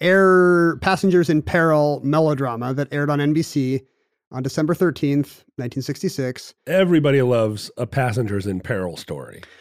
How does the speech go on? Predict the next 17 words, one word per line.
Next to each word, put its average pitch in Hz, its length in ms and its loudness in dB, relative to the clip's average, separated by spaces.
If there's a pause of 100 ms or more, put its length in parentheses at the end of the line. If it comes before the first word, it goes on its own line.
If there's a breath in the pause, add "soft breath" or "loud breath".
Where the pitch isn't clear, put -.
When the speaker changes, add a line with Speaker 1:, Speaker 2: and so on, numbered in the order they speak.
(120 loud breath)
Speaker 1:
This 262 140 -2
does 381 240 -2
predate 294 360 4
a 233 60 6
lot 196 200 4
of 180 100 2
them, 139 160 0
though. 120 100 -4
I 123 40 -6
think 214 140 -4
this 262 120 -2
might 233 140 2
be 190 80 -2
kind 196 160 2
of 170 80 2
an 160 180 0
early, 156 760 4